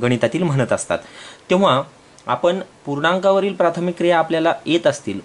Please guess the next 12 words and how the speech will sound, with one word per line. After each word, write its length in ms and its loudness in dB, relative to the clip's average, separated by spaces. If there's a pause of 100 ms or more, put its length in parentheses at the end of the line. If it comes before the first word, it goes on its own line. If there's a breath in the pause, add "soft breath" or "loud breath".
परंतु 540 -2 (280)
अपूर्णांकावर 720 2
आधारित 360 2
ज्या 300 0 (180)
बेरीज, 360 0
वजाबाकी, 400 0
गुणाकार, 440 0 (380 loud breath)
भागाकार 380 -2
या 140 -2
प्राथमिक 420 -8
क्रिया 220 -4
आहेत, 180 -8